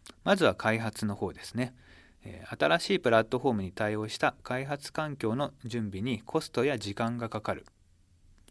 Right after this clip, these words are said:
開発環境は常にクリーンな状態に保ちたい。これは開発者ですとよくあると思います。えー、それから複数の開発拠点がある場合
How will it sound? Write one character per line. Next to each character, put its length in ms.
開 160
発 240
環 220
境 220
は 200
常 240
に 120
ク 160
リ 160
ー 40
ン 20
な 100
状 220
態 200
に 200
保 160
ち 160
た 100
い。 100
こ 120
れ 40
は 100
開 200
発 180
者 140
で 100
す 100
と 80
よ 120
く 120
あ 40
る 80
と 100
思 100
い 60
ま 100
す。 240
え 200
ー、 20
そ 100
れ 100
か 120
ら 100
複 220
数 240
の 220
開 160
発 200
拠 140
点 220
が 160
あ 100
る 100
場 180
合 260